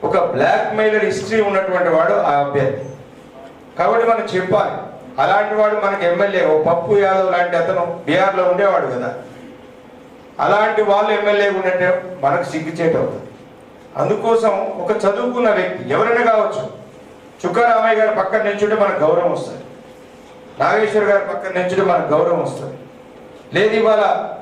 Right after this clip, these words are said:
యూటీఎఫ్ ఉండొచ్చు నర్సిరెడ్డి గారు, ఆయన కౌన్సిల్లో ఉన్నారు, చాలా పద్ధతిగా క్వశ్చన్ చేస్తారు, విషయం మీద మాట్లాడతారు.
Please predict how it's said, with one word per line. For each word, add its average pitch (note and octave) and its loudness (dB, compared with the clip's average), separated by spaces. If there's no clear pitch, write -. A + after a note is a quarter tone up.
యూటీఎఫ్ F3 2
ఉండొచ్చు F3+ 2
నర్సిరెడ్డి D3+ 2
గారు, - -2
ఆయన - 0
కౌన్సిల్లో E3+ 0
ఉన్నారు, D3 -2
చాలా E3 2
పద్ధతిగా F3+ 0
క్వశ్చన్ F3 0
చేస్తారు, D3 0
విషయం G3 0
మీద G3+ 0
మాట్లాడతారు. E3 0